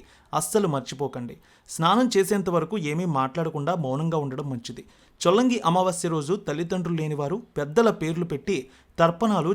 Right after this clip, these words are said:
జలంతో వదలకపోవడం కూడా దరిద్రాన్ని కలిగిస్తుంది.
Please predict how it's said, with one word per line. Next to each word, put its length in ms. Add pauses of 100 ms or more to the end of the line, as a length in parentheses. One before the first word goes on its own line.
జలంతో 400
వదలకపోవడం 640
కూడా 240 (300)
దరిద్రాన్ని 540
కలిగిస్తుంది. 560